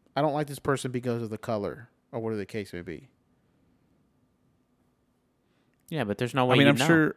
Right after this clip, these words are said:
Speaker 3: hers would be more of a
Speaker 1: But, but Keith was like, "She's racist."
Speaker 3: I, I, pretty much any white person that's that age,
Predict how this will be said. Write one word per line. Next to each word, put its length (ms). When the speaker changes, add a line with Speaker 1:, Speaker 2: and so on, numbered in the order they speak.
Speaker 3:
hers 540
would 180
be 140
more 300
of 100
a 340
Speaker 1:
But, 240
but 200
Keith 520
was 240
like, 260
"She's 440
racist." 720
Speaker 3:
I, 200
I, 140
pretty 180
much 220
any 400
white 640
person 460
that's 180
that 220
age, 540